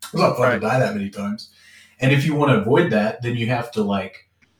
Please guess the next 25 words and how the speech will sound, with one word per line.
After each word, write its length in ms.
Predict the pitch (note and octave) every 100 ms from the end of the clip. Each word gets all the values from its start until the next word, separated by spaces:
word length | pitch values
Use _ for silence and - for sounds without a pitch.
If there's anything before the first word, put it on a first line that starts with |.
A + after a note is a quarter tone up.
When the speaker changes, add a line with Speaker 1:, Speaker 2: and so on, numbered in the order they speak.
| _
Speaker 1:
just 240 | - A2+ -
hunker 280 | A2 A2
down 380 | G#2 G#2+ G#2 G2+
in 160 | G2+ G2+
a 60 |
corner 320 | G2 A2 G#2 G2
and 80 |
not 200 | G2 F#2+
play 220 | - G2+ F2+
objective 400 | G#2 G2 - F#2
if 160 | F#2+ G2+
you 60 |
get 220 | G2+ G2+
thrown 200 | - F2 -
into 200 | - -
an 80 |
objective 460 | F2+ - - - F#2
mode, 280 | F#2+ F#2 - -
if 100 | -
you're 140 | F#2+ - G2+
worried 280 | G2+ G2+ F#2+
about 180 | - -
your 100 | -
K 200 | - F#2
D 160 | -